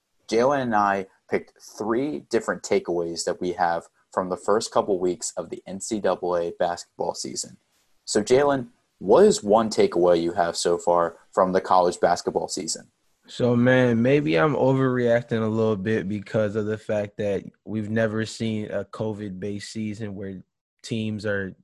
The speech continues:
Speaker 2: just randomly scheduling opponents. Um,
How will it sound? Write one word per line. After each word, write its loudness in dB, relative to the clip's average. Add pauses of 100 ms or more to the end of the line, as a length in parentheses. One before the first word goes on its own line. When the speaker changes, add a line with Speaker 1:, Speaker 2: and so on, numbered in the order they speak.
(120)
Speaker 2:
just -10
randomly -2
scheduling -4
opponents. -6 (560)
Um, -4